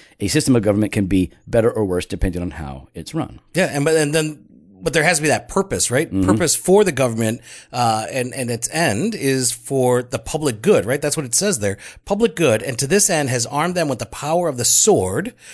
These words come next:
Speaker 2: for defense and encouragement of them that do good and for the punishment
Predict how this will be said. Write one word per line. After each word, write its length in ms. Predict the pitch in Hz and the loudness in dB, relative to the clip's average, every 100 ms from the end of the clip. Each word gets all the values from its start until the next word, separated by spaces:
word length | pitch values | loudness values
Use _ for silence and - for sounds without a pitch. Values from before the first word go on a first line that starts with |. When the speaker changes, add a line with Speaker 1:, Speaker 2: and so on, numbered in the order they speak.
| - | -20
Speaker 2:
for 300 | _ 143 127 | _ -2 0
defense 760 | 110 117 196 220 220 208 214 - | -2 -2 -2 -2 -2 -2 0 -2
and 140 | 143 | -2
encouragement 640 | 123 - - 190 202 190 185 | -4 -6 -4 -2 0 0 -2
of 60 | |
them 220 | 156 151 131 | -2 -2 -2
that 300 | 123 110 107 | -4 -6 -2
do 200 | 214 202 | 0 0
good 400 | 139 107 90 92 | 0 0 0 -4
and 240 | 120 113 | -6 -6
for 140 | 143 123 | -6 -6
the 80 | |
punishment 720 | 117 - 254 - - 107 101 | -8 -6 -2 0 -2 -2 -6